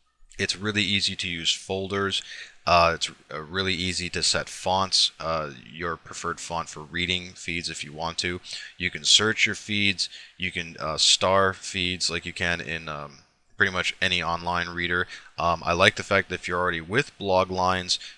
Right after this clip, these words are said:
you can actually go into this and import all your existing feeds into here without a problem, so you don't have to resubscribe to everything all over again, which I thought was even better. Uh, I give this the thumbs up. I don't know if I'm actually going to stay with this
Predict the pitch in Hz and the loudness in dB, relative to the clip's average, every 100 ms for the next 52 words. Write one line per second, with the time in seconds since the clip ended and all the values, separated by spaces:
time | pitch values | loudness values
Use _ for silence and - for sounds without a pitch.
0 | - 90 92 90 90 - 87 80 85 92 | -6 -4 0 2 2 2 -4 -6 -4 -2
1 | 92 92 87 90 - 87 82 98 92 - | -2 -4 -2 -2 -2 -4 -2 -2 -4 -10
2 | - 120 110 95 - 92 92 90 87 85 | -8 -2 -2 -2 -4 -2 0 0 -2 -2
3 | 87 - 87 85 90 87 - - 92 98 | -2 -2 -4 -8 -6 -4 -4 -2 -4 -2
4 | 98 87 85 82 76 76 78 71 - - | -4 -4 -2 -2 -2 -4 -4 -6 -12 -2
5 | 98 95 82 78 76 - 85 87 80 82 | 4 4 2 -6 -4 -2 0 -2 -2 -8
6 | 82 87 90 - - - 87 87 85 78 | -4 0 0 2 2 2 4 4 2 -2
7 | 82 82 82 82 65 82 82 87 82 78 | -4 -4 -8 -8 -8 -8 -8 -8 -8 -8
8 | 76 76 78 - 76 80 76 71 73 76 | -6 -8 -8 -8 -8 -6 -6 -8 -14 -14
9 | 69 65 _ _ - 90 95 98 - - | -18 -20 _ _ -2 0 2 -2 -6 -14
10 | - - - - 82 80 73 - _ - | -14 -16 -10 -4 -2 -2 -6 -12 _ -20
11 | _ - 101 147 160 110 - 87 - 95 | _ 2 4 4 2 2 0 0 0 0
12 | 87 87 87 - 85 85 107 127 107 117 | 0 0 0 0 -6 0 0 0 0 0
13 | 107 92 95 98 90 95 85 80 - - | 0 0 0 2 0 -2 -2 0 0 2
14 | 95 95 98 - 104 - | 2 2 -2 -2 2 2